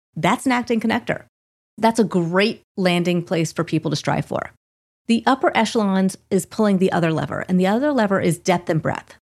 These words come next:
So when we go deep within an industry, within a geography, within a demography, within a function, whatever it might be, when we go deep, that's a niche connector. My sister is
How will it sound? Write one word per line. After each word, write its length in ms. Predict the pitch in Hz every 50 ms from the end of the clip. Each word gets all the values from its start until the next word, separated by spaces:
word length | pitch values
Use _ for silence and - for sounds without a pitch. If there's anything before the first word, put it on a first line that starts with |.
| _ _ _ _ _ _ _ -
So 340 | - - 330 330 311 294 - -
when 200 | 214 202 208 220
we 80 | 233
go 180 | 214 - 277 269
deep 460 | 208 170 - 185 190 226 247 - - - - _
within 240 | 202 196 196 196 190
an 80 | 180 -
industry, 640 | - - 226 214 208 214 - - - 214 202 196 190
within 300 | 175 175 165 185 180 170
a 220 | 170 165 160 160
geography, 640 | 160 - 208 226 226 214 208 196 190 - 190 180 170
within 360 | 160 165 165 160 185 175 165
a 140 | 165 160 160
demography, 720 | 151 - 208 233 226 220 202 196 185 190 180 - 185 170
within 220 | 165 165 165 175 165
a 60 | 165
function, 720 | 160 - - 240 240 233 226 - - 202 185 170 165 160 156 - _ _ _ _ _ _ _ _
whatever 380 | _ - 208 220 220 240 240 262
it 40 | 247
might 300 | 220 202 190 185 185 -
be, 260 | 180 170 190 220 247
when 160 | 220 208 185
we 80 | 196 220
go 160 | 214 240 233
deep, 580 | 190 160 135 - - 147 135 190 262 - - - - _ _ _ _ _ _ _
that's 220 | - 190 196 190 -
a 40 | 196
niche 340 | 165 170 175 165 156 - -
connector. 480 | - 160 143 135 - - - 135 131 - _
My 140 | 220 185 196
sister 380 | 185 - 220 208 - 214 208
is 320 | 202 175 180 175 165 180